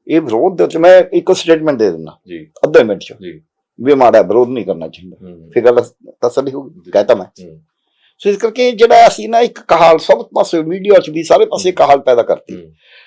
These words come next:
Speaker 1: ਤੁਸੀਂ ਜੇ ਦੋ ਮਿੰਟ 'ਚ ਗੱਲ ਕਰਨੀ, ਆਪਾਂ ਦੋ ਮਿੰਟ 'ਚ ਕਹਾਂਗੇ,
Speaker 2: ਹੂੰ।
Speaker 1: ਪਰ ਉਹਨੂੰ ਵਿੱਚੋਂ ਨਾ ਟੋਕੋ।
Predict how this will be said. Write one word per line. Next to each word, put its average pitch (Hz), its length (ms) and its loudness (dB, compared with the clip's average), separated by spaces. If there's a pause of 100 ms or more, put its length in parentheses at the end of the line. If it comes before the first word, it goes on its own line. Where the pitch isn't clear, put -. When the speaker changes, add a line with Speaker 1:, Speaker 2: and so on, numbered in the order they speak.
(140)
Speaker 1:
ਤੁਸੀਂ 208 220 0
ਜੇ 233 80 -2
ਦੋ 175 320 4
ਮਿੰਟ 233 160 0
'ਚ 226 80 -4
ਗੱਲ 202 200 2
ਕਰਨੀ, 214 180 -2
ਆਪਾਂ 240 200 2
ਦੋ 202 200 2
ਮਿੰਟ 220 160 0
'ਚ 185 60 -10
ਕਹਾਂਗੇ, 117 420 -4
Speaker 2:
ਹੂੰ। 95 200 -20
Speaker 1:
ਪਰ 202 120 0
ਉਹਨੂੰ 247 180 4
ਵਿੱਚੋਂ 220 240 0
ਨਾ 185 120 6
ਟੋਕੋ। - 340 -12